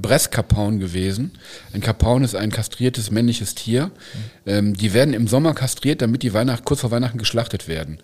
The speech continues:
Speaker 2: Mhm.
Speaker 1: Und, äh, diese Bresse-Capone, das ist eine kleine Region, die liegt zwischen Jura und Burgund. Eine sehr, äh, spezielle Region. Es sind nur fünfhundert Bauern, die da agieren und es gibt auch nicht mehr und, äh, die produzieren halt,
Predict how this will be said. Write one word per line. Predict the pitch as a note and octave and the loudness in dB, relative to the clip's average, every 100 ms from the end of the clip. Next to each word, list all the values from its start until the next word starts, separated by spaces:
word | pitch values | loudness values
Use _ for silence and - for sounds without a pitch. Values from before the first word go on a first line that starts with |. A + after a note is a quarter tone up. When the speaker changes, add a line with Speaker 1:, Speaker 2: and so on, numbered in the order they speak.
| - | -8
Speaker 2:
Mhm. | G#2+ F3 - - - - | -8 -8 -12 -20 -12 0
Speaker 1:
Und, | G#2+ G#2+ G2+ - | 4 4 2 -2
äh, | G2+ G2+ G2+ | -2 -2 0
diese | G#2+ A2+ | 0 0
Bresse-Capone, | - B2 - D3 - C#3 C3+ B2 | 2 0 2 2 2 4 2 2
das | A2+ | 0
ist | |
eine | A#2+ A2 G#2 G2+ | 0 0 0 -2
kleine | - A#2 A#2 G#2 | 0 0 2 0
Region, | G2 G2+ A2 B2 | -2 0 2 2
die | G#2 | 0
liegt | G2 A#2+ - | -4 -6 -4
zwischen | A#2 A2+ | -2 0
Jura | G2 B2 B2 | 2 4 4
und | G2 G#2 | 2 0
Burgund. | G#2 G#2 A#2+ E3+ - - - - _ _ _ _ - - - - - | 0 2 2 2 -4 -16 -20 -20 _ _ _ _ -18 -16 -16 -16 -4
Eine | G#2+ G2+ | 0 2
sehr, | F2 A2+ D3 C#3+ | 2 6 6 6
äh, | A2+ A#2 | 4 2
spezielle | G#2 A#2 G#2+ B2 B2 | 2 0 0 2 2
Region. | G#2+ G#2+ A#2 C3 C#3 - - - - | 0 2 4 4 4 -4 -16 -18 -4
Es | G#2 A2+ | -2 0
sind | C#3+ | 4
nur | D3 | 4
fünfhundert | - E3+ - C#3 - | 4 2 4 2 4
Bauern, | B2 C#3+ G#2+ | 4 4 4
die | G2 | 2
da | G2+ G2 | 0 0
agieren | F#2 F#2+ A2+ C3+ C3+ | -2 -2 0 2 0
und | G2 A2 G#2 | 0 -4 -2
es | - | -6
gibt | A2 A#2+ | -2 0
auch | A2 | 0
nicht | G2+ - | -2 -2
mehr | G#2+ B2+ A2 | 0 0 0
und, | G2+ G#2 G2 | 0 -2 -2
äh, | G2 | -6
die | G2+ | -4
produzieren | G#2+ A#2+ A#2 - A#2+ | -2 -2 0 0 2
halt, | A2 G#2+ | 2 0